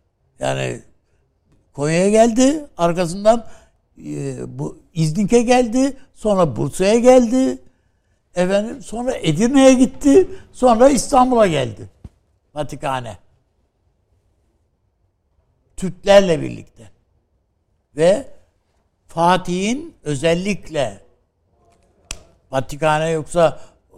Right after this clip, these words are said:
yani Ermeni patriklik olacak bir şey değil. Ee, Ortodoks Kilisesi şey yapmasına rağmen, e, reddetmesine rağmen Patrikhane'yi İstanbul'a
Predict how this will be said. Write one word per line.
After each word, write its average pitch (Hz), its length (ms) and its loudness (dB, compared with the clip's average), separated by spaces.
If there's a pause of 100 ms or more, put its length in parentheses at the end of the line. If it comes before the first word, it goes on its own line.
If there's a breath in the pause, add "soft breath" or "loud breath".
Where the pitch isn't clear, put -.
(140)
yani 131 240 -6
Ermeni 147 460 -10
patriklik 160 640 -12
olacak 160 460 -8
bir - 60 -20
şey 160 220 -8
değil. 254 220 -8 (540)
Ee, 127 460 -8 (1400)
Ortodoks 160 560 -8
Kilisesi 147 760 -10 (360)
şey 147 120 -8
yapmasına 147 640 -6
rağmen, 143 580 -6 (260)
e, 131 340 -10 (1700)
reddetmesine 135 840 -2
rağmen 131 460 -8 (600)
Patrikhane'yi 143 840 -8
İstanbul'a 147 840 -8